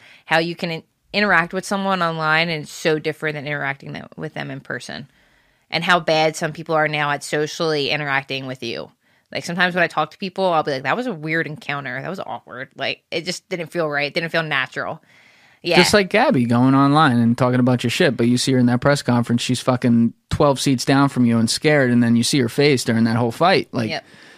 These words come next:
Speaker 2: and that, and I, that's at a high level, too. Like, you guys, respect the both of you, you, you're doing some crazy shit, right? Just think about the average person talking about an opinion.
Speaker 1: Mm-hmm.
Speaker 2: You know, and again, like,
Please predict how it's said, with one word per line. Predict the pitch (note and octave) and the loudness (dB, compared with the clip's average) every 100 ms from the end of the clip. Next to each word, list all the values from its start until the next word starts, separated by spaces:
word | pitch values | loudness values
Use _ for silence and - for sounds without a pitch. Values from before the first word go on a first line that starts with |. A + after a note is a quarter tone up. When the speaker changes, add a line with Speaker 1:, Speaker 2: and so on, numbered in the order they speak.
| - | 0
Speaker 2:
and | - | 2
that, | F#3 G3 | 4 4
and | F#3 E3+ - | 2 2 0
I, | E3 - | -2 2
that's | G3 F#3 F3 | 2 4 4
at | |
a | C3 | 2
high | D3+ C#3+ | 2 6
level, | D#3 C#3+ G2+ | 6 4 2
too. | F3+ C#3+ | 4 4
Like, | A2+ G#2+ | 2 -2
you | D3 | 0
guys, | C#3+ C3 A#2 - A#2 | 2 2 0 -4 -6
respect | B2 - C3 B2+ | -4 0 0 2
the | |
both | B2+ C#3 C3 | 2 0 0
of | |
you, | A#2 | 0
you, | A2+ A#2 A2+ F#2+ | 0 -2 -4 -4
you're | A#2 | 0
doing | B2 A2+ | 0 0
some | A2 | -2
crazy | C#3 B2 G#2 | 0 0 0
shit, | - F3+ G2+ | 0 2 0
right? | G#2 B2 - - - | 0 -2 -2 -10 -12
Just | - | -6
think | E3 | -2
about | C3 A2+ | 0 2
the | A#2+ | 2
average | A#2+ G#2+ - | 0 0 0
person | C3+ A#2+ A2 G2 - - | 0 0 -4 -6 -10 0
talking | A#2+ A2 | 2 2
about | A2 G2 | -4 -8
an | D2 | -10
opinion. | - A2 E2+ B1 - _ F3 | -4 -2 -2 -8 -20 _ -14
Speaker 1:
Mm-hmm. | F3 D#3+ D#3 _ _ _ - | -12 -12 -14 _ _ _ -2
Speaker 2:
You | C3 | -2
know, | - | 0
and | D3 | -2
again, | C3 E3 A2 | 0 0 0
like, | A2 | -4